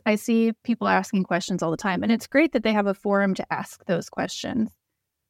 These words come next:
But it's amazing to me how much misinformation is in the comments. Um, w-, and when we talk about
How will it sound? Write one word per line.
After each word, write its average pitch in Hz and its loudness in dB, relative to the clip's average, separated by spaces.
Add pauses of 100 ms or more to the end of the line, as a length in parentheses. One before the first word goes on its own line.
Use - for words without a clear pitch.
(540)
But 220 6
it's 220 2
amazing 233 4
to - -2
me 214 4
how 202 0
much 196 0
misinformation 196 0
is 185 0
in 185 0
the 170 -4
comments. 208 0 (1500)
Um, 190 2 (1000)
w-, 226 0
and 226 4
when 226 4
we 220 4
talk 254 2
about 214 4